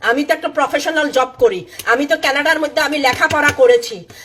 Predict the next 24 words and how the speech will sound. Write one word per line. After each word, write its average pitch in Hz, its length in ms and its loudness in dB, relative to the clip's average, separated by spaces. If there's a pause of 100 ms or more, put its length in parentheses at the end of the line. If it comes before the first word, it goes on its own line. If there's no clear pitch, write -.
আমি 370 420 4
লেখাপড়া 302 500 0
করেছি। 254 380 2
আমি 247 280 -2
যে 311 100 -4
তিন 277 280 -4
বছর 269 220 -2
নার্সিং 302 400 -2
কোর্স 349 260 -4
করেছি, 370 440 0 (220)
এইটটি 302 380 0
থাউজেন্ড 320 400 -2
ডলার 285 280 2 (100)
per 262 160 2
year 269 300 2
আমাকে 254 300 -4
দিতে 240 260 -6
হয়েছে। 240 200 0
এবার 233 200 -2
তিন 269 280 -6
বছর 240 220 -4 (100)
হিসাব 277 320 -10
করি 240 200 -4
দেখ, 220 280 -8